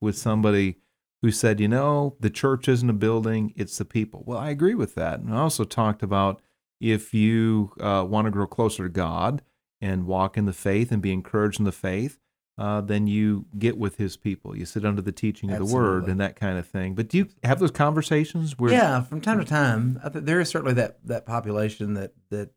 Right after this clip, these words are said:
Speaker 2: uh, uh, like you said, they, they're saved at an early age, and maybe they don't see the need.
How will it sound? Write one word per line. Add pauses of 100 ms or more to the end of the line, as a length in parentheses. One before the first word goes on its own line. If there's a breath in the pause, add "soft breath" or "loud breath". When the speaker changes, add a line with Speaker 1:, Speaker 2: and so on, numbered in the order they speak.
Speaker 2:
uh, (800)
uh, (120)
like
you
said,
they,
they're (240)
saved
at
an
early
age,
and
maybe
they
don't
see
the
need.